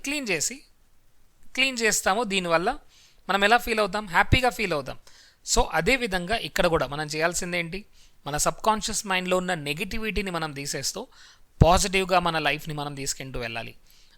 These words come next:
మరి మీ లైఫ్ గురించి మీరు ఎంత రెస్పాన్సిబిలిటీ తీసుకుంటారో అంత లైఫ్ ట్రాన్స్‌ఫార్మ్ అవుతుంది.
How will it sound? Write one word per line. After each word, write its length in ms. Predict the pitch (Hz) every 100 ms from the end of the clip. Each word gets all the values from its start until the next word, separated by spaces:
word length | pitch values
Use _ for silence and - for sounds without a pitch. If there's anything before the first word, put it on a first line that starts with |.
| -
మరి 120 | 160 175
మీ 80 | 220
లైఫ్ 220 | 214 185 190
గురించి 240 | 196 196 170
మీరు 120 | 170 151
ఎంత 180 | 147 190 175
రెస్పాన్సిబిలిటీ 460 | 165 190 185 180 170
తీసుకుంటారో 500 | 170 - 160 156 156 254 _ - _ -
అంత 200 | 151 160 160
లైఫ్ 160 | 160 -
ట్రాన్స్‌ఫార్మ్ 340 | 147 147 160 143
అవుతుంది. 300 | 139 127